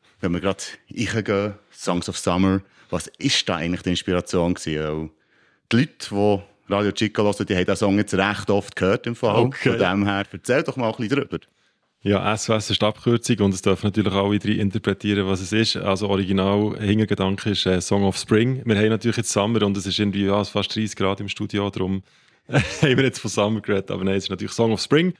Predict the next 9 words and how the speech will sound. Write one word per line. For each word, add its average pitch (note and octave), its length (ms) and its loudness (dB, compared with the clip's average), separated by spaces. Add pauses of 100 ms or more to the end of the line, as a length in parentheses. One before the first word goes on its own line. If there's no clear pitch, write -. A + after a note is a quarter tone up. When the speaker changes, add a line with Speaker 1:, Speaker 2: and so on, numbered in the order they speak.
(120)
Speaker 2:
Woher A2 260 2
kommt D#3+ 480 2
es? - 420 2
Ähm, G#2+ 380 2
wenn G#2 120 2
jemand A#2 200 0
mal G#2+ 220 2
vielleicht A2 340 0
irgendwo, G2 880 2